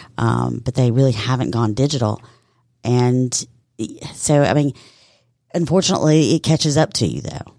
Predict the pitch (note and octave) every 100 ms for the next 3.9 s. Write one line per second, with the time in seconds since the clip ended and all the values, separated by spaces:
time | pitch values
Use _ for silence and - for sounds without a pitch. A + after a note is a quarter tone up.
0 | _ - G#2+ A2+ B2 C3 C#3 C3+ C#3 D#3
1 | E3+ G#3+ G#3 E3 D#3 D3+ D#3 D3+ D3+ D3
2 | C#3 C3 D3 C3+ D3 C3 C3 B2 - A#2+
3 | A#2+ - B2+ B2 G2+ A2 - - -